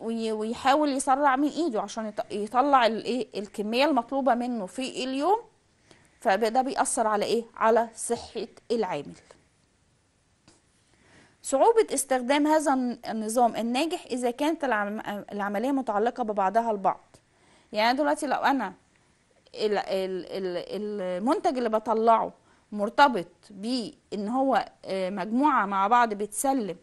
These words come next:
ب-، ده بيخلص جزء وال-، وبعدين اللي بعديه يسلم واللي بعديه يسلم وبعديه يسلم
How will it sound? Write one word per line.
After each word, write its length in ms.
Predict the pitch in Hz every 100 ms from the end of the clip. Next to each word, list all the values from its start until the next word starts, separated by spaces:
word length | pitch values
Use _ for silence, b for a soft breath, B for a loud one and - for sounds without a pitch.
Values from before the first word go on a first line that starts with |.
| _ _
ب-، 220 | - 196 196
ده 80 |
بيخلص 560 | 240 240 - 254 226 220
جزء 380 | 214 202 196 -
وال-، 200 | 185 196
وبعدين 600 | 175 208 202 190 208 247
اللي 140 | 214
بعديه 300 | 196 190 214
يسلم 460 | 254 - 226 220 190
واللي 160 | 165
بعديه 260 | 175 175 208
يسلم 400 | 247 233 208 170
وبعديه 260 | 175 170 233
يسلم 260 | 247 196